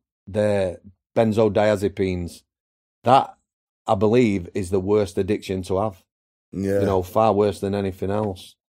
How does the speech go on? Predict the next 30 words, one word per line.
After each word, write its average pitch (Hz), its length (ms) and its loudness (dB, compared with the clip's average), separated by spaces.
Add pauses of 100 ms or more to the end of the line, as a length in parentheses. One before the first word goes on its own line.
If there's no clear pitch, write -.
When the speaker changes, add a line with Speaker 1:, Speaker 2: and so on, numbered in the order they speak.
(520)
Speaker 2:
A 127 60 4
lot 175 120 10
of 170 60 0
them 131 160 0
are 90 40 -4
prescription 101 580 -4
drugs 147 260 2
are 143 100 -2
the 117 120 0
worst 95 320 2
ones 90 220 -2
Speaker 1:
Yeah, 131 80 4
of 95 60 -2
course 175 140 4
they 85 120 2
are. 120 40 4
Speaker 2:
nowadays. 120 120 0
Speaker 1:
Well, 139 100 4
they 131 140 6
are, 156 180 4
a 104 40 2
lot 110 200 4
of 107 60 0
them 135 140 0
are, 117 180 2
aren't 123 220 0
they? 101 100 -2
But, 98 180 0
Speaker 2:
Yeah. 98 460 2
Speaker 1:
um, 92 260 -6